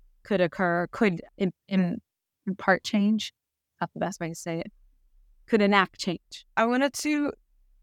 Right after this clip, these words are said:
Speaker 2: go back to something you said in your previous answer, which was to mention freedom of speech. Could you talk a little bit about which measures were taken to protect freedom of speech when this legislation was being put into place?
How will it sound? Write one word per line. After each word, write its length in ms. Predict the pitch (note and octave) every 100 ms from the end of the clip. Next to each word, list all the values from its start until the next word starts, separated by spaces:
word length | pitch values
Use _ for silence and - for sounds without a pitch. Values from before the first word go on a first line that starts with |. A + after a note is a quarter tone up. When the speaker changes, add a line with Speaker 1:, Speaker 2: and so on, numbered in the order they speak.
| _ _
Speaker 2:
go 160 | - A3
back 180 | G#3 -
to 60 |
something 320 | A3 A3 - G#3
you 120 | G#3
said 320 | - G#3 G3+
in 100 | G#3
your 160 | G3+ G3
previous 420 | G#3 G3 G#3 -
answer, 420 | G3 F#3+ - G#3
which 240 | G3+ G3+ G#3
was 160 | G3+
to 100 | -
mention 480 | G#3+ G3+ G#3 G#3+ G#3
freedom 320 | - G3+ G3
of 80 | F#3+
speech. 560 | - - G3 F#3+ - - _ _ _ _
Could 180 | - A3+
you 180 | C4+ C4
talk 280 | - B3+ D4
a 20 |
little 180 | C#4+ A#3+
bit 220 | B3+ A3+ _ _ _ -
about 420 | G#3+ G#3 G3+ -
which 240 | A3 -
measures 420 | G#3+ G#3 G#3 G3+
were 140 | G3+ G3
taken 500 | - G3+ F#3+ A3 A3
to 120 | -
protect 460 | G3 F#3 F#3+ G3 -
freedom 240 | A3 A3
of 100 | A3+
speech 420 | - A3 A3 -
when 280 | F#3+ G3 G3
this 220 | G3 G3 -
legislation 720 | F#3 G3 F#3 F#3+ F#3+ F#3+ F#3
was 180 | F#3+ G3
being 220 | F#3+ F#3+
put 160 | F#3
into 180 | F#3+ - -
place? 340 | F#3 - -